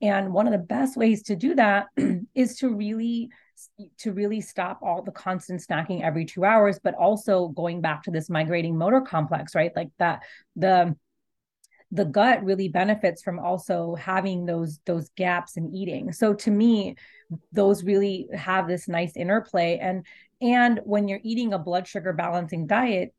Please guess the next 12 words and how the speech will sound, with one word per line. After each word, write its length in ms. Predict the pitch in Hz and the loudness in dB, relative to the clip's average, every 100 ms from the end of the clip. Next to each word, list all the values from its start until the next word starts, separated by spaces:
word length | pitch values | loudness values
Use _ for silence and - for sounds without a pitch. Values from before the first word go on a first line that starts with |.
| - | -2
it 200 | 240 269 | 0 2
is, 220 | 269 240 - _ _ _ - | 2 2 -8 _ _ _ 0
you 120 | 254 | 4
know, 240 | 302 254 - | 6 4 0
it 160 | 247 - | -4 0
is 240 | 269 262 | 2 2
very, 600 | 190 196 220 247 214 180 - _ _ _ | 0 0 0 0 -2 -6 -10 _ _ _
um, 560 | 208 190 180 170 165 151 - _ _ _ | -4 -2 -2 -2 -4 -8 -12 _ _ _
when 200 | 196 226 | 2 4
you're 120 | 226 | 4
doing 320 | 196 240 285 | 4 2 4
it 260 | 247 202 - | 4 4 2